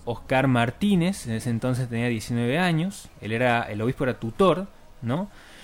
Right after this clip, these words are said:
Eh, y estaba realizando el servicio militar obligatorio en la prefectura naval de San Nicolás, y por un pedido del obispo se le permitía, eh, a-,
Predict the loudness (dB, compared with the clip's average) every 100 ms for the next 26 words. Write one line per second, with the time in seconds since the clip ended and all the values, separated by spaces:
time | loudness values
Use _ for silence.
0 | -18 -8 -2 -2 0 0 4 4 4 2
1 | 4 6 6 4 2 -2 -2 -2 -2 0
2 | 0 0 2 2 4 0 0 0 2 0
3 | -2 -6 -6 -2 0 0 0 -2 0 0
4 | 2 2 2 -2 -6 -12 -10 -8 -8 -4
5 | -2 0 0 0 0 0 -2 -2 -2 -2
6 | -2 0 -2 -2 -12 -18 -16 -14